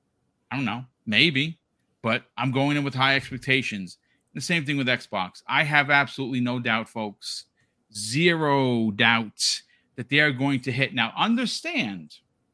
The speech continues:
Dave, not every game there is going to be for every gamer. Now, there's gonna be some service games in there. They're gonna take up, you know, fifteen minutes. You know, you get your Sea of Thieves. Not a fan,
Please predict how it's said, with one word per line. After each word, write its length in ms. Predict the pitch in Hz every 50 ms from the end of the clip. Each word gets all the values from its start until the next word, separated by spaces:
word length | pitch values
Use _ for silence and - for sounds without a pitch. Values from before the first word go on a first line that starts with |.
| _ _ _ _ _ _ _ _ _ _ _ _ _ _ _ _ _ _ _ _ _ _ _ _ _ _ -
Dave, 500 | 113 107 101 101 101 104 104 - _ _ _ _ _ _ _ _ _ _ _ _ -
not 160 | - 226 240
every 200 | 240 208 175 180
game 400 | 135 131 175 196 214 208 185 131
there 520 | 117 120 117 110 107 107 104 104 110 - _ _ _ _ _ -
is 180 | - 139 127 117
going 200 | 120 139 135 135
to 60 | 127
be 180 | 117 127 139
for 240 | 127 - - 123 120
every 220 | 110 95 101 117 131
gamer. 460 | 131 196 190 165 131 107 92 69 - -
Now, 480 | 101 104 104 101 98 101 101 101 - _ _ _ _ _ _
there's 200 | - 117 113 -
gonna 160 | 131 139 131
be 120 | 131 151 156
some 160 | - 160 147
service 520 | - - 156 147 151 147 160 139 - -
games 440 | - - 143 139 147 151 160 151 127
in 100 | 147 147
there. 160 | 143 143 143
They're 80 | 139 135
gonna 140 | 127 123 113
take 180 | - 131 123
up, 140 | 139 135 139
you 60 | 156
know, 100 | 143 135
fifteen 580 | 131 - 139 131 - - - 135 135 135 143 143
minutes. 400 | 127 123 123 135 147 - - -
You 80 | 135 127
know, 100 | 120 117
you 180 | 120 120 123
get 220 | 110 127 127 127 -
your 80 | 151
Sea 260 | 135 - - 147 151
of 60 | 160 139
Thieves. 480 | 147 147 135 131 131 135 120 - - -
Not 160 | 104 98 107 151
a 40 |
fan, 500 | 139 - 190 180 165 151 151 147 160 170